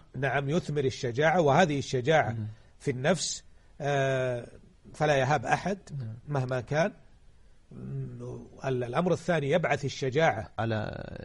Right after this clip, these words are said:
Speaker 1: في
Speaker 2: الفعل
Speaker 1: مواجهة المشكلات والصعاب
Speaker 2: والمنكرات.
Speaker 1: وعدم استطالة طريق الخير. المسألة الثالثة يبعث الخوف في النفس الاعتبار والتذكر فيما يجري من أحوال في هذا ال-، الكون.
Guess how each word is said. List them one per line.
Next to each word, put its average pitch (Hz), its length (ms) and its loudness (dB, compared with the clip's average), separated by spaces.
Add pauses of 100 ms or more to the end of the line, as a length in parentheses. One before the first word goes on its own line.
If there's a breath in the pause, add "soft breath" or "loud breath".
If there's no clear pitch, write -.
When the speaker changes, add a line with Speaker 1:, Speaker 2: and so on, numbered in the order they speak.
(240)
Speaker 1:
في 117 220 -4
Speaker 2:
الفعل 135 160 2
Speaker 1:
مواجهة 139 380 4
المشكلات 135 720 -2
والصعاب 117 600 0
Speaker 2:
والمنكرات. 110 260 -4
Speaker 1:
وعدم 135 340 0
استطالة 131 480 0
طريق 135 440 -2
الخير. 151 400 -2 (1120 soft breath)
المسألة 175 600 2
الثالثة 196 520 2
يبعث 180 540 2
الخوف 175 400 -2
في 160 100 -10
النفس 156 500 -8 (460 soft breath)
الاعتبار 143 800 2
والتذكر 127 720 -2
فيما 123 360 -6
يجري 135 580 -2
من 123 180 -6
أحوال 131 640 0
في 117 420 -6
هذا 127 520 0
ال-، 113 300 -6
الكون. 113 460 -4